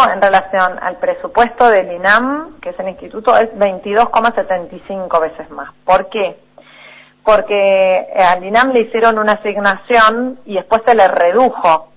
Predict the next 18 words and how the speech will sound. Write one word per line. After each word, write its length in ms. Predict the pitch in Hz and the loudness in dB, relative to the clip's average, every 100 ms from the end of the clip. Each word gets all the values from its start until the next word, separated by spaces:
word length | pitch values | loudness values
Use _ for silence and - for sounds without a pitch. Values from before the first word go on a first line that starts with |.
| - | -12
Hubo 360 | 190 180 190 - | -6 2 4 4
el, 240 | 185 170 | 0 -4
el 200 | - 170 | -8 -6
macrismo 460 | 180 175 226 233 226 | -6 -4 -2 0 0
en 60 | |
el 80 | 202 | 0
dos 100 | 180 | -2
mil 160 | 196 208 | -4 -6
diecinueve 480 | 202 202 214 214 208 | -6 -4 0 0 2
le 120 | 180 | 0
asignó 420 | - 180 196 254 | -2 -8 0 0
en 80 | 233 | 0
el 80 | 208 | -2
presupuesto 680 | 190 196 190 208 - 247 | -4 -4 -2 -2 0 -2
y 60 | 247 | -2
después 260 | 180 196 202 | -2 -2 2
le 120 | 190 | 2
redujo. 580 | 170 170 175 - 151 | 0 -4 -6 -6 -8